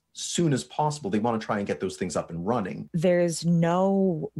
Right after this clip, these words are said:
Speaker 2: reasonable public health, uh, justification for opening restaurants before libraries, for opening, um, conference venues and hotels before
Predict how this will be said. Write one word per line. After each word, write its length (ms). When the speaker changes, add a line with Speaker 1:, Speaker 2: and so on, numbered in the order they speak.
Speaker 2:
reasonable 540
public 380
health, 540
uh, 200
justification 880
for 220
opening 520
restaurants 580
before 300
libraries, 760
for 300
opening, 920
um, 480
conference 800
venues 720
and 120
hotels 800
before 840